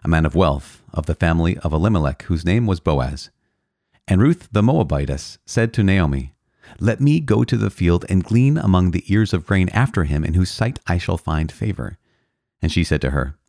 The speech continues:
"Go, my daughter." So she set forth and went and gleaned in the field after the reapers.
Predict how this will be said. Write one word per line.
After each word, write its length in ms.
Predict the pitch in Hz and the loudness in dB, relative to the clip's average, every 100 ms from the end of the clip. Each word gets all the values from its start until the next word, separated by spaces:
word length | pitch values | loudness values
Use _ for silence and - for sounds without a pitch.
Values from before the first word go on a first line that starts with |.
| _ _ - | _ _ 0
"Go, 160 | 82 | 2
my 120 | 76 | 0
daughter." 380 | 71 67 - 67 - _ _ _ _ - - | -2 -6 -8 -10 -12 _ _ _ _ -20 -20
So 180 | - 98 | -2 0
she 160 | - 104 | 2 0
set 240 | 101 - | 0 -2
forth 420 | - 76 64 - _ _ - | -2 -2 -2 -10 _ _ -2
and 140 | 92 | 2
went 180 | 104 120 - | 2 0 -2
and 140 | 90 | 0
gleaned 320 | 95 113 135 | 2 2 2
in 140 | - 95 | 0 0
the 80 | |
field 340 | 87 - 80 80 | 0 0 -2 -2
after 260 | 80 80 92 | -4 -2 0
the 100 | 85 | 0
reapers. 520 | 90 104 73 69 - | 0 0 -2 -4 -6